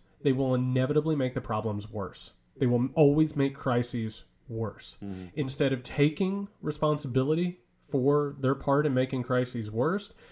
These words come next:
Speaker 1: they will scapegoat vulnerable populations and conspiracies, usually traitors of the political party, right?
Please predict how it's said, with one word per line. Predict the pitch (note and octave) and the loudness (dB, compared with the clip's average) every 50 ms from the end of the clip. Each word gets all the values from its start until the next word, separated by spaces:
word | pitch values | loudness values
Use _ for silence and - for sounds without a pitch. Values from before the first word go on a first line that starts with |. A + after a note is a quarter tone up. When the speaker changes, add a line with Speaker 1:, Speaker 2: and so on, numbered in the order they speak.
| - - - - - | -20 -20 -20 -12 -4
Speaker 1:
they | - B2+ B2+ | -2 -2 0
will | B2 B2+ B2+ | 0 -2 -4
scapegoat | A#2+ - - - - C#3 C#3 C#3 C#3 D3 C#3+ C#3 C#3 C3+ | -6 -6 -6 -2 0 0 0 0 0 -2 -2 -2 -2 -4
vulnerable | B2+ A#2+ B2 A#2 B2+ D3 D3+ D3+ F3 | -4 -2 -2 0 0 0 0 0 -2
populations | E3+ - - D#3 D#3 - F3 D#3+ D3 C#3 C3+ C3+ - C3 C3 C3 - - - _ _ _ _ _ _ _ | -4 -2 -2 -2 -2 -2 -4 -4 -2 -4 -4 -4 -6 -8 -8 -10 -12 -16 -20 _ _ _ _ _ _ _
and | - B2 A#2 - | -8 -8 -8 -6
conspiracies, | - B2+ A2+ - - A2+ A2+ G2 F#2+ F#2+ - - - - - - - - _ _ - - | -6 -8 -8 -6 -6 -6 -4 -4 -4 -6 -10 -12 -16 -18 -18 -20 -20 -20 _ _ -8 -4
usually | C3 C3+ C#3 C#3+ C#3 C3+ C3+ C3 | 0 2 2 2 2 2 0 0
traitors | B2 - - C3+ B2+ A#2 A2 G#2 F2+ F2 F2+ G2+ - | -2 -2 0 2 2 2 0 -2 -6 -8 -10 -8 -6
of | A#2+ A2 G#2 | -6 -6 -4
the | A2 | -6
political | A2 - B2 A#2 A2 G#2+ - G#2+ | -4 -2 -2 -2 -2 -2 -4 -6
party, | - - - B2 A2 G2 - E2 - - - | -6 -4 -4 -4 -4 -4 -6 -10 -14 -12 -4
right? | B2+ B2 A#2+ C3 D#3+ D#3+ - | 0 2 2 2 2 0 -2